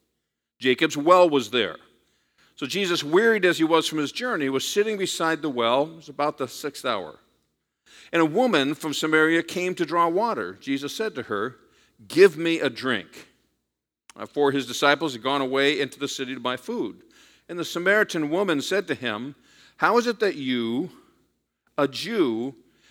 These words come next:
ask for a drink from me, a woman of Samaria? For Jews have no dealings with Samaritans."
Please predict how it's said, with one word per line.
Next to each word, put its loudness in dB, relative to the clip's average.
ask 2
for 0
a 0
drink -4
from -4
me, 0
a -2
woman -2
of -2
Samaria? -2
For 0
Jews -2
have 2
no 0
dealings 0
with -2
Samaritans." -2